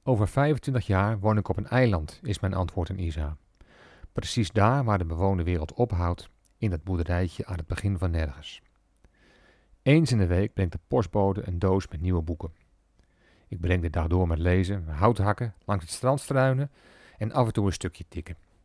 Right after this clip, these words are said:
Ik zie niet veel mensen, maar de mensen die ik zie zijn me lief.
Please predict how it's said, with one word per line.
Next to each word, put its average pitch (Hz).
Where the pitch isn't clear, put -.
Ik 139
zie 110
niet 170
veel 104
mensen, 156
maar 143
de 131
mensen 123
die 170
ik 196
zie 185
zijn 147
me 120
lief. 85